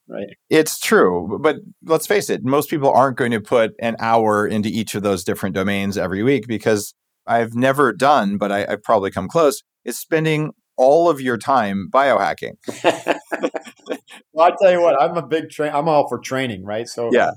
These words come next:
Speaker 1: I'm like an anti-hacker, but I know that there is a, obviously it's more semantics, right? So there's an overlap there.
Speaker 2: Yeah.
Speaker 1: I'm all into practice and training, and I still spend a good four hours a day training just because I love it.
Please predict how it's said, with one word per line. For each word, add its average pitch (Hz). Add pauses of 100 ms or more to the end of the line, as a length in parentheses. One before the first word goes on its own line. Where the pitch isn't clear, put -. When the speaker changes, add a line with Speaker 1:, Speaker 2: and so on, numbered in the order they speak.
(120)
Speaker 1:
I'm 156
like 147
an 123
anti-hacker, 120
but 107
I 110
know 113
that 107
there 113
is 110
a, 104 (540)
obviously 110
it's 95
more 107
semantics, 104
right? 110
So -
there's 101
an 104
overlap 98
there. - (220)
Speaker 2:
Yeah. 107
Speaker 1:
I'm 143
all 139
into 117
practice 113
and 107
training, 113
and 104 (320)
I 143
still 202
spend 117 (280)
a 127
good 139 (360)
four 143
hours 117
a 101
day 110
training 113
just 139
because 175
I 110
love 104
it. 87